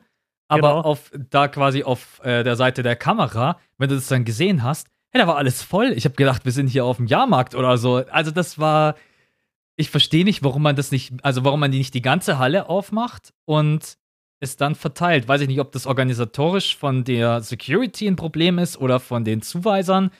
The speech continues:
Speaker 1: Aber so
Speaker 2: Wahrscheinlich, weil du dann auch überall, musst du dann wahrscheinlich überall auch die Concession aufmachen. Also da, wo es was zu essen gibt, überall müssen die Klos geputzt sein,
Speaker 1: Ja.
Speaker 2: überall muss Security stehen.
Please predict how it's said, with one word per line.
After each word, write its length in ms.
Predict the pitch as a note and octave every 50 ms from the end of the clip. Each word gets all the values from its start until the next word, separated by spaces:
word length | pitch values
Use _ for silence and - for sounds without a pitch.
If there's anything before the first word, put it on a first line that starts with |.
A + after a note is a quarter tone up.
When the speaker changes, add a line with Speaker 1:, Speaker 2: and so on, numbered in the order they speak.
| _ _ _ _ _ _
Speaker 1:
Aber 160 | - A#2+ A#2+ A#2
so 80 | A2
Speaker 2:
Wahrscheinlich, 340 | A#2+ D3+ D#3+ E3+ E3 - -
weil 140 | D#3+ D#3 D3+
du 100 | D3 D3
dann 140 | D#3 D#3 E3
auch 140 | D#3+ -
überall, 880 | - - G#3 E3+ E3 D3+ E3 D#3 D3+ D3+ D#3 D#3+ E3+ F3 F3+ F#3 F#3 F#3 - _ _ _
musst 220 | - D3 D3+ -
du 60 | - D#3
dann 160 | D#3 D3+ C#3+
wahrscheinlich 420 | D#3 D3+ - E3 D#3 C#3 - - _
überall 460 | F3+ E3+ E3 E3 E3 D#3+ D3 D#3+ D#3+
auch 120 | D#3+ D3+ C3+
die 140 | - D3
Concession 600 | - - E3+ D3+ C3+ - - E3 E3 - - F3+
aufmachen. 720 | F3 E3+ E3+ F3 E3 - F3+ E3 E3+ D#3+ - F#3+ F#3 G3 - _ _
Also 200 | - C3 C#3+ C#3+
da, 200 | C#3+ C#3+ C#3+ C3+
wo 40 | C#3+
es 140 | C#3 -
was 180 | E3 D3+ - -
zu 120 | - E3
essen 320 | C#3+ D#3+ F3 - - F3 D3+
gibt, 280 | D3 D#3+ D#3+ - -
überall 360 | - D#3+ D3+ D3 D3+ C#3+ D3 C#3+
müssen 220 | C#3+ C#3+ - E3+
die 100 | C3+ C3+
Klos 340 | - - E3+ E3 E3+ - -
geputzt 500 | - C#3+ - - D#3+ C#3+ - - - -
sein, 380 | - D#3 D3 D3 D3+ D3+ D3 A#2+
Speaker 1:
Ja. 200 | A2 A2 A2 A2+
Speaker 2:
überall 260 | A2+ A#2 A#2 A#2 A2+
muss 200 | - C#3 D3 -
Security 540 | - E3 - - D#3+ D#3 D#3+ D#3 - - D3+
stehen. 460 | - - - - D3+ D#3 D#3+ D3+ D3+